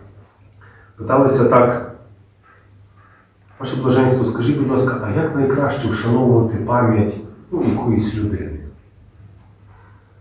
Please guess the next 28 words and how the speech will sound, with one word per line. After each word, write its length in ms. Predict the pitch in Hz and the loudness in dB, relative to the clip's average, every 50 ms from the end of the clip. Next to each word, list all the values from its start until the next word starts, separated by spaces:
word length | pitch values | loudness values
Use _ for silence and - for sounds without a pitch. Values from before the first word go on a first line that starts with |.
| - - - - | -20 -20 -18 -12
Він 180 | 107 104 110 110 | -8 -6 -4 -2
каже: 320 | 110 117 113 110 104 101 - | -2 0 0 0 0 -2 -2
«Я 100 | 139 147 | -2 -2
би 160 | 131 123 120 | -2 -2 -2
сказав 480 | 117 - - 104 98 101 104 101 - 101 | -4 -4 -4 -4 -4 -2 -2 -2 -4 -4
так», 220 | 98 98 98 - 95 | -4 -4 -4 -4 -4
бо, 60 | 101 | -2
знаєте, 360 | 101 110 110 104 101 104 98 | -2 0 0 0 0 0 0
він 120 | 98 98 98 | 0 0 0
був 260 | 104 104 101 101 101 | 0 0 -2 -2 -4
такий 200 | - - 101 95 | -6 -6 -4 -4
мудрець 580 | 92 90 - - - - - - - - - - | -4 -6 -8 -6 -6 -4 -4 -4 -4 -6 -10 -12
наш. 180 | - - - - - - - - - - - - - - _ _ _ _ - - _ - _ - - - _ _ _ 107 | -14 -14 -16 -18 -20 -20 -20 -20 -20 -20 -20 -20 -20 -20 _ _ _ _ -20 -20 _ -20 _ -20 -20 -20 _ _ _ -8
Він 120 | 107 107 | -6 -2
каже: 260 | 110 120 120 107 107 - | 0 2 2 2 2 2
«Я 120 | 156 151 | 2 2
би 100 | 139 135 | 2 2
казав 340 | - 117 117 - 117 117 113 | 2 2 2 2 2 2 2
так, 180 | 117 113 110 | 2 2 0
що 220 | - - - 101 104 | -2 -4 -4 -2 0
найкраще 840 | 104 101 101 - - 156 160 160 - - - 120 - - - - - - - - - - - | 0 0 0 0 -2 -2 -2 -2 -4 -2 0 2 2 2 0 -4 -8 -12 -16 -18 -18 -18 -16
вшановувати 680 | - - 113 110 117 147 156 151 147 131 123 - 110 107 | -12 -8 -4 0 2 2 4 4 4 4 4 2 2 0
пам'ять 420 | - - - 156 - - - - | 0 0 0 2 2 0 0 0
якоїсь 460 | 113 113 - 131 120 113 113 - - | -2 -2 -2 -2 0 0 0 -2 -2
людини 540 | 113 113 - 151 151 147 135 135 131 131 131 | 0 0 2 2 2 2 2 0 0 -2 -2
є 380 | - - - 123 143 147 147 147 | -4 -2 0 2 2 2 2 0
її 400 | - 104 110 117 113 - 139 131 | 0 0 0 2 2 2 2 0
наслідувати». 880 | 123 127 120 - - - - - - - - - 85 80 78 - - | 2 2 0 0 -2 -2 -2 -2 -2 -2 -4 -6 -8 -10 -12 -14 -16